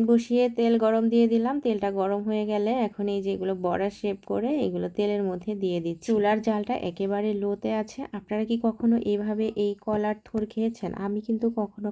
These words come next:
খাইনি। আমরা সবসময় চিংড়ি, নারকেল দিয়ে এটা ভাজি খেয়েছি আর মাঝে মাঝে ডাল দিয়ে রান্না করেছি, মানে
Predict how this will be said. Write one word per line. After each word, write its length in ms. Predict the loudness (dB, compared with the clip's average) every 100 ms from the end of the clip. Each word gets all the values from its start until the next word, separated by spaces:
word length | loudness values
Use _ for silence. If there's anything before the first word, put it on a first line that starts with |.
| -6
খাইনি। 340 | -8 -6 -8 -2
আমরা 240 | 2 2
সবসময় 500 | 2 -2 0 0 0 -2
চিংড়ি, 380 | 0 4 4 6 4
নারকেল 520 | 2 -4 -4 -4 -2
দিয়ে 240 | -2 0 0 -2 -4
এটা 140 | -6
ভাজি 400 | -8 -6 -4 -4
খেয়েছি 480 | -6 -2 -2 -2 -8 -6
আর 120 | -6 -4
মাঝে 260 | -4 -4
মাঝে 220 | -4 -2 -2
ডাল 260 | -2 -2 0
দিয়ে 160 | 0 0
রান্না 300 | -2 -4 -6
করেছি, 400 | -4 -6 -6 -4 0
মানে 120 | 0